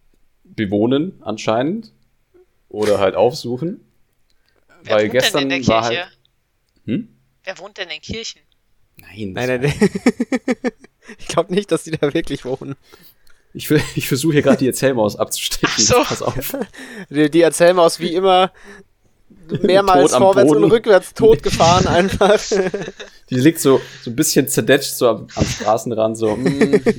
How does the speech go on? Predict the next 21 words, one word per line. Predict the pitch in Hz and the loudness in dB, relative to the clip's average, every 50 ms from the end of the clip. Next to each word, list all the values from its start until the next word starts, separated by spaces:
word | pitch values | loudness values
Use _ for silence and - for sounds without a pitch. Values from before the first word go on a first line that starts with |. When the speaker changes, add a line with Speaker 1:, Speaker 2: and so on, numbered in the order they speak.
| - - | -2 -4
Speaker 1:
sie, | - 127 - - | -2 -2 -4 -4
sie | 139 120 127 135 135 | -4 -6 -2 0 2
riecht | 147 196 202 - | 2 2 2 0
schon | - - 131 120 | 0 -2 -2 -2
komisch | - - 131 131 139 147 156 160 - 135 | 0 0 -2 0 0 -2 -4 -4 -4 -6
und | 127 113 | -4 -4
da | 117 | -4
krabbelt | - - - 135 127 113 104 - | -4 -2 -4 -2 -2 -2 -6 -4
was. | 101 98 95 - - _ _ - - - _ _ _ _ | -6 -8 -8 -10 -16 _ _ -20 -20 -20 _ _ _ _
Nee. | - 117 104 | -6 -4 0
Speaker 3:
Ja. | 101 151 156 156 143 - _ _ _ - | 2 4 4 4 2 -2 _ _ _ -6
Speaker 1:
Ähm, | 120 113 113 117 120 - - _ _ _ _ _ _ _ _ - _ _ _ | -4 -4 -2 -4 -6 -10 -12 _ _ _ _ _ _ _ _ -20 _ _ _
also, | - 104 110 107 95 98 95 90 - _ _ | 2 2 2 2 0 -4 -8 -10 -14 _ _
Erzählmaus | _ - 98 - - 131 127 123 117 110 - | _ -12 -10 -2 0 0 2 2 0 -2 0
wieder | 117 107 101 | 0 2 4
aufgeklappt. | 113 139 139 - 151 - - 160 160 160 160 - _ _ _ _ _ _ _ _ _ _ - | 2 2 0 -4 -14 -6 -4 -4 -4 -4 -6 -20 _ _ _ _ _ _ _ _ _ _ 0
Speaker 3:
Ja. | 143 147 - 120 120 117 117 120 120 120 117 | 2 4 4 4 4 2 2 0 0 -2 -4
Speaker 1:
Äh, | - - - | -4 -8 -14
ge-, | - - - - | -16 -16 -14 -2
gestern, | - 139 156 - - - 214 190 175 170 170 160 - | 0 2 2 2 4 4 4 4 4 2 0 -2 -4
äh, | - | -8